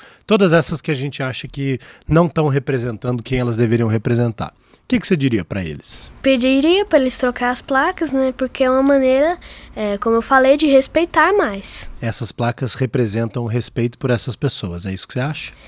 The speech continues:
Speaker 2: Sim, o sessenta mais é uma forma mais adequada e mais óbvia que, é, representando os idosos.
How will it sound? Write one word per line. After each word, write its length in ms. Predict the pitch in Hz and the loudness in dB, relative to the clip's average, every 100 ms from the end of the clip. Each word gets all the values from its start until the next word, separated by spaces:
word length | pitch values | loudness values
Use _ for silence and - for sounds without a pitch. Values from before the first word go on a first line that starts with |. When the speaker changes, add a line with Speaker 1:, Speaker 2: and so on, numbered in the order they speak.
| - - | -20 -16
Speaker 2:
Sim, 480 | - - 349 311 294 - | -10 -4 -2 -2 -4 -6
o 80 | |
sessenta 480 | 269 294 294 311 311 | -6 -4 -4 -4 -2
mais 320 | 285 262 285 | 0 0 0
é 40 | 302 | -2
uma 160 | 311 | -4
forma 280 | 294 285 285 | -2 -4 -2
mais 260 | 277 285 285 | -2 -2 -4
adequada 680 | 285 359 - 269 277 320 311 | -6 -6 0 2 2 0 -2
e 80 | |
mais 360 | 294 294 359 - - - | 0 -2 -4 -8 -6 4
óbvia 520 | 320 381 277 208 185 - | 6 6 2 -8 -10 -18
que, 320 | - 240 220 214 | -12 -8 -6 -4
é, 320 | 208 202 196 | -4 -4 -4
representando 680 | 208 226 226 226 226 240 254 | -6 -4 -4 -4 -4 -2 0
os 80 | |
idosos. 540 | 254 254 226 220 208 | 0 0 0 0 -4